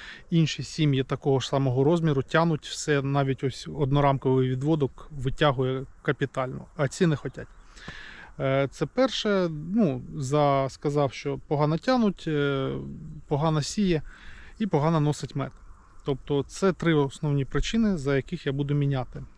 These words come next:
Заказав я матки, двісті десять гривень карніка. Е, плодні матки. Подивимось, що воно таке, тому що я у однієї людини брав, не буду її, е, казати, хто.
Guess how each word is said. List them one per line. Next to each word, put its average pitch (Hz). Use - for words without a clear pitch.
Заказав 165
я 156
матки, 170
двісті 147
десять 147
гривень 147
карніка. 135
Е, 143
плодні 135
матки. 180
Подивимось, 151
що 151
воно 135
таке, 247
тому 151
що 147
я 151
у 139
однієї 143
людини 139
брав, 202
не 160
буду 147
її, 135
е, 143
казати, 143
хто. 247